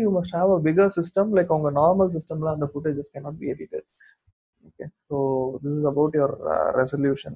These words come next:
types. And, uh, next thing is, yeah, first இப்போ வந்து you must have an idea of how your video works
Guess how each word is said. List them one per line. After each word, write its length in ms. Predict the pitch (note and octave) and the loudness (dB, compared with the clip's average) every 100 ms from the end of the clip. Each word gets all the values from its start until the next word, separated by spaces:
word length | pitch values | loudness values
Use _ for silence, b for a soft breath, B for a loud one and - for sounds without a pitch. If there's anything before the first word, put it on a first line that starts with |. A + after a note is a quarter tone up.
| - | -4
types. 240 | E3+ G3 - _ b b _ _ - E3 D3+ | -4 -4 -12 _ b b _ _ -20 -18 -14
And, 240 | C3+ C3+ C3 C3 | -12 -10 -6 -4
uh, 160 | C3 - C#3 | -2 -2 -4
next 160 | D#3 - | -6 -4
thing 100 | F3+ | -4
is, 60 | F3 | 2
yeah, 100 | D3+ C#3 | 2 2
first 180 | D3+ _ G#3 G3 D3+ | -2 _ -10 -2 -2
இப்போ 160 | D#3 F3+ | 0 0
வந்து 180 | E3+ G3+ B3+ G3 E3+ | 0 -2 -4 -6 -6
you 60 | D#3+ | -4
must 160 | E3 _ - | -6 _ -2
have 140 | - A#3+ | -2 0
an 40 | A3 E3 | 0 0
idea 220 | E3+ G3+ G#3+ | 2 4 4
of 80 | F#3 - _ b b b - | 4 -2 _ b b b 2
how 80 | F3+ B3+ | 4 6
your 120 | B3 E3 | 4 4
video 240 | D#3 E3+ F3+ C#3 | 4 4 2 4
works 260 | C#3+ D#3 - | 4 4 0